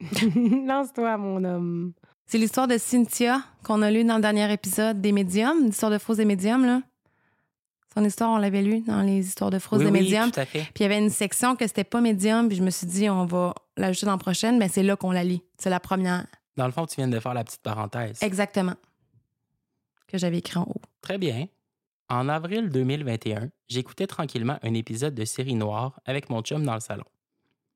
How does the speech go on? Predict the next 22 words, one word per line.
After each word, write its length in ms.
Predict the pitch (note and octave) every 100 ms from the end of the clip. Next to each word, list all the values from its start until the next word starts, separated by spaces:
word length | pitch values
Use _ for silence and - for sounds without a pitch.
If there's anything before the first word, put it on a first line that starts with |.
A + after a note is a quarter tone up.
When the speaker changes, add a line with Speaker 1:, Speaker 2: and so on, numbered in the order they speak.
| _ _
Speaker 3:
Tous 120 | - A3+
les 160 | G#3+
enfants 300 | B2+ A2 C#3
dormaient 400 | D3+ A#2 A2+ C3+ -
à 80 | A2+
point 220 | - A2
fermé 340 | - C#3+ D3
dans 140 | E3 A#2
leurs 180 | G#2+ -
chambres 420 | - A2 B2 C#3+
respectives 760 | - A#2+ - A2+ - - B2+ D#3 -
avec 260 | - D3 D#3
la 120 | B2+
porte 220 | - B2+ -
fermée. 320 | G#2+ G#2 - _ _ _ _ _ _ _ _ _ _ _
La 140 | B2+
porte 240 | B2+ G3+ G3
fermée 340 | D#3 C#3 D#3+ -
ainsi, 400 | A2+ - D3 - -
on 120 | A2+
doit 200 | C3+ D#3
avoir 520 | C3 C3 D3+ D#3+ -